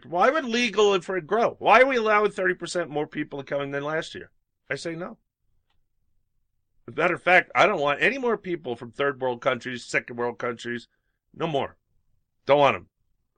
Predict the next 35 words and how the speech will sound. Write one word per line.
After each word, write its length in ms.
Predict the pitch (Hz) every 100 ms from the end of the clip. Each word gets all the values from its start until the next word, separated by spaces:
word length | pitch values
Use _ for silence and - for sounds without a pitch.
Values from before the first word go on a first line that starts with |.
| _ _ _ _ -
No 160 | 175
Muslims. 720 | 165 151 139 151 139 - - - _ _ _ _ _ _ _ _
I 80 | 123
don't 160 | 180 -
care. 300 | 143 135 - - 180
No, 160 | 208
not 240 | 220 208 -
temporary. 600 | 156 147 131 139 143 139
Sorry. 400 | 160 147 143 - _ _
Trump, 280 | 202 190 -
Trump 280 | 214 202 170
knows 160 | 135
better 240 | 113 139 123
than 100 | 127
that. 160 | 139
It's 120 | 147 175
not 120 | 127
gonna 120 | 107
be 80 | 104
temporary, 460 | 117 107 117 123 135
'cause 240 | 127 117
if 100 | 120
you 80 | 151
ever 140 | 139 104
do 200 | 135 107
that, 60 |
it'll 100 | 98
be 100 | 95
permanent. 400 | - 135 104 92 - _ _ _ _ _
Uh, 320 | 107 101 98 104 _ _ _
if. 320 | 170 120 - _ _
I 100 | 98
don't 200 | 110 101
think 180 | 104 98
he'll 240 | 98 95